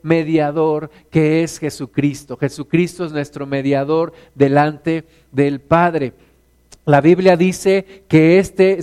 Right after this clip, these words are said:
este nuevo pacto es un mejor pacto porque tiene mejores promesas, mejores promesas para todos nosotros que ahora hemos si-, sido hechos sacerdotes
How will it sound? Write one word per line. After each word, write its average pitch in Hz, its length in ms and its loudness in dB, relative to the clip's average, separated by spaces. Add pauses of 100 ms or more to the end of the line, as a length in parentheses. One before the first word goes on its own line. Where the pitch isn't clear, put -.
este 170 320 0
nuevo 170 300 -2
pacto 226 600 2 (360)
es 165 240 -2
un 170 160 -10
mejor 208 500 2
pacto 214 500 2
porque 165 320 -2
tiene 175 400 0
mejores 170 720 -2
promesas, 151 840 -6 (240)
mejores 185 560 0
promesas 180 540 -4
para 147 320 -2
todos 180 320 -2
nosotros 214 580 -6 (220)
que 170 100 2
ahora 185 340 4
hemos 208 260 -6
si-, 208 240 -16
sido 196 420 0
hechos 190 280 -2
sacerdotes 170 840 -4